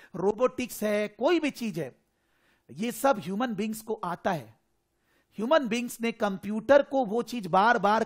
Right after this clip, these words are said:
करवाया तो कंप्यूटर उसको करने लग गया अपने आप। लेकिन ह्यूमन बीइंग्स को आएगा ही नहीं तो कंप्यूटर को भी नहीं आएगा। That means never any technology, any A I, anything can take your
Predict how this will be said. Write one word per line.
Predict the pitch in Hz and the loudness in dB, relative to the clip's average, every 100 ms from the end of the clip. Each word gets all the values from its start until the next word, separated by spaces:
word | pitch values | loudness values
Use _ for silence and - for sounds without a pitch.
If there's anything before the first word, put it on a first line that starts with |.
| - | 0
करवाया | 208 202 240 285 170 - _ _ _ _ _ _ | 2 6 8 8 6 -4 _ _ _ _ _ _
तो | 110 | -4
कंप्यूटर | - 202 196 214 214 269 262 214 | 0 0 0 -6 2 2 2 -2
उसको | - - 214 208 | -10 -4 -4 0
करने | 175 190 202 | -2 -2 -2
लग | 185 147 | -4 -2
गया | 185 | -2
अपने | 156 170 165 | -2 -8 -10
आप। | 139 120 _ _ _ _ _ _ _ _ _ _ _ _ _ | -10 -12 _ _ _ _ _ _ _ _ _ _ _ _ _
लेकिन | 165 208 196 | -6 -4 -4
ह्यूमन | 151 190 196 | -4 -2 0
बीइंग्स | 196 202 | -2 -4
को | - | -2
आएगा | 185 202 208 | 0 2 2
ही | 208 | 2
नहीं | 208 214 | 0 -4
तो | 214 | -4
कंप्यूटर | - 175 180 190 | -4 -6 -8 -6
को | 202 196 | -6 -4
भी | 196 | -6
नहीं | 175 175 | -6 -8
आएगा। | 127 123 120 123 _ _ _ _ _ | -10 -10 -16 -20 _ _ _ _ _
That | 156 185 185 | 0 0 0
means | 208 208 | -6 -4
never | 180 180 196 214 185 - _ _ _ _ - | -4 -2 4 4 4 -6 _ _ _ _ -8
any | 208 226 269 | -2 0 0
technology, | - 208 208 208 202 196 196 202 - | 0 0 0 -2 0 -2 -4 -6 -6
any | 220 262 233 | -2 -2 -2
A | 214 202 | 0 2
I, | 208 202 202 | 2 0 -2
anything | 202 220 269 226 220 214 | -4 -4 -4 -2 -4 -2
can | 202 196 - | -2 -2 0
take | 196 196 | -2 0
your | 196 | -2